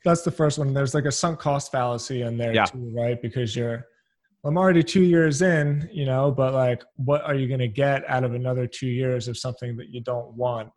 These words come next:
Speaker 1: And that's, like, a real
Speaker 2: Absolutely.
Speaker 1: psychological thing. That whole sunk cost, I, I'm, I'm,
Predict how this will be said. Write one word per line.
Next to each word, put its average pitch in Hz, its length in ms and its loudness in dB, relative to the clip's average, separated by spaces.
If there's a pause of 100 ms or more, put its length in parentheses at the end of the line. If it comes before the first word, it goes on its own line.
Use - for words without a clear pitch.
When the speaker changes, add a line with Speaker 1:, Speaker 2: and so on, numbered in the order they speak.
Speaker 1:
And 123 120 -8
that's, 139 200 -4
like, 127 100 -2
a 123 60 -2
real 123 120 0
Speaker 2:
Absolutely. 110 360 2
Speaker 1:
psychological 117 480 -2
thing. 113 360 -8 (480)
That 135 80 -4
whole 170 140 4
sunk 156 300 -2
cost, 123 420 -2
I, 127 100 -2
I'm, 123 280 -6
I'm, 135 220 -4